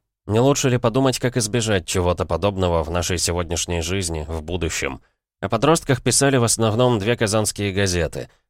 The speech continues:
Популярный в то время «Комсомолец Татарии», имевший тираж «сто десять тысяч экземпляров», редактор Анатолий Путилов. И «Новая городская газета», «Вечерняя Казань», редактор Андрей Гаврилов,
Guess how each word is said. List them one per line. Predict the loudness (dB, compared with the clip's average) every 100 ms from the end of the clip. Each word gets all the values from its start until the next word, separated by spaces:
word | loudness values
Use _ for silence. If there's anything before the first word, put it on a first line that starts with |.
| _
Популярный | -4 2 2 2 0
в | 0
то | 0
время | 2 0 0
«Комсомолец | 0 0 2 2 0 -2
Татарии», | -4 -2 0 0 0 -2 _
имевший | -6 -2 -2 -2 -2
тираж | 0 0 -2
«сто | -4 -4
десять | -2 -4 -6
тысяч | -4 -4 -4
экземпляров», | -4 -2 -2 0 0 0 -6 _ _
редактор | -2 0 -2 0
Анатолий | -2 -2 -2 -4
Путилов. | -6 -6 -4 -2 -4 -6 _ _ _ -2
И |
«Новая | 2 4 4 4
городская | 2 2 2 0
газета», | 2 0 2 0 -2 -6
«Вечерняя | -6 -2 -2 0 -2
Казань», | -2 -2 0 -2 -4 _ _ -6
редактор | -2 -2 -2 -4 -6
Андрей | -2 0 0 0
Гаврилов, | 0 -2 0 0 -2